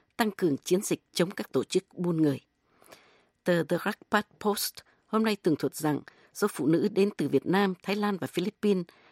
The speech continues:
đã được giải cứu trong bảy mươi hai giờ đồng hồ vừa qua đã lên tới ba mươi bốn người. Các cuộc điều tra cho thấy là các phụ nữ này đã bị lường gạt bằng những lời hứa hẹn sẽ có việc làm tốt ở Malaysia, nhưng ngay khi tới nơi đã bị buộc phải hành nghề mại dâm.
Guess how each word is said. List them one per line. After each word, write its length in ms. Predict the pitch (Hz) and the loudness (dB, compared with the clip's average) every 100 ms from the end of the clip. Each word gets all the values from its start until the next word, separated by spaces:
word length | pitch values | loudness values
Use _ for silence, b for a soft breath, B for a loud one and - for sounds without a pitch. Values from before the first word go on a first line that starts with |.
| b | b
đã 120 | 165 | -4
được 220 | 175 175 | -2 -2
giải 180 | - 147 - | 0 -2 0
cứu 160 | 185 202 | 0 0
trong 260 | - 208 - | 0 -2 0
bảy 160 | 156 | 0
mươi 120 | 131 170 | 2 0
hai 180 | 190 | -2
giờ 140 | 170 156 | 0 0
đồng 200 | 135 139 | 2 0
hồ 300 | 147 139 139 | 0 -2 -2
vừa 120 | - 147 | -2 -2
qua 320 | - 180 170 B B B | 0 0 0 B B B
đã 100 | - | -2
lên 240 | 160 196 170 | 2 2 0
tới 220 | - 156 170 - | 0 -2 -2 -4
ba 120 | 170 | 0
mươi 140 | 165 156 | 2 0
bốn 180 | 139 165 | 0 -2
người. 280 | 175 143 - _ _ _ b b b b b - | 0 -2 -2 _ _ _ b b b b b -8
Các 140 | 262 | -6
cuộc 200 | - 160 | -4 -2
điều 160 | 165 147 | 0 0
tra 180 | - 214 | 0 -2
cho 140 | 214 - | -2 -2
thấy 200 | 190 202 | -2 -2
là 60 | 175 | -2
các 180 | - - | -4 -2
phụ 120 | 156 | -2
nữ 160 | 147 135 | 0 0
này 240 | 180 156 - | 0 -2 -4
đã 80 | |
bị 160 | 151 143 | -4 -4
lường 260 | - 165 143 | -2 0 2
gạt 220 | 156 139 _ B B - | 0 -2 _ B B -6
bằng 200 | 151 151 | -2 0
những 180 | 135 | 0
lời 200 | 208 160 127 | 0 0 0
hứa 120 | 185 | -2
hẹn 240 | 220 196 - | 0 -4 -6
sẽ 180 | - - - | -8 -10 -6
có 160 | 175 190 | -6 -4
việc 160 | 156 | -2
làm 160 | 156 135 | 0 -2
tốt 280 | - 190 247 | -2 -4 -4
ở 100 | - | -2
Malaysia, 500 | 139 175 180 - 185 170 147 B B B B B B - - | -2 0 -4 -6 -6 -6 -8 B B B B B B -16 0
nhưng 200 | 208 208 - | 2 2 0
ngay 180 | 190 196 | -2 0
khi 200 | - 196 | -2 -2
tới 180 | 190 | 0
nơi 220 | 196 196 175 | 0 0 0
đã 120 | 156 | -2
bị 180 | - - | -2 -2
buộc 260 | 160 - | 0 0
phải 120 | - | -2
hành 200 | 139 135 | -4 0
nghề 160 | 143 139 | 0 0
mại 180 | 117 127 | -2 -6
dâm. 220 | - 165 | -2 -2